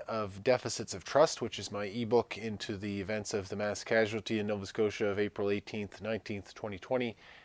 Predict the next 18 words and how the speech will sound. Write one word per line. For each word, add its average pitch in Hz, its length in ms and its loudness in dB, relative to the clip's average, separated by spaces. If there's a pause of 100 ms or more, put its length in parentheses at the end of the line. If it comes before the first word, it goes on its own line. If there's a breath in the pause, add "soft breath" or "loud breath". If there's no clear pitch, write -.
and 110 120 -2
then 110 200 4
the 107 160 0
Commission 120 420 -2
of 104 120 0
Inquiry, 113 720 6
the 98 180 -4
Mass 98 260 -4
Casualty 123 460 4
Commission, 113 540 -2 (400 loud breath)
which - 440 -2 (140)
was 98 360 -4
designed 104 440 -2
to - 120 -8
look 101 220 0
into 139 200 4
those 101 240 4
events. 85 380 -8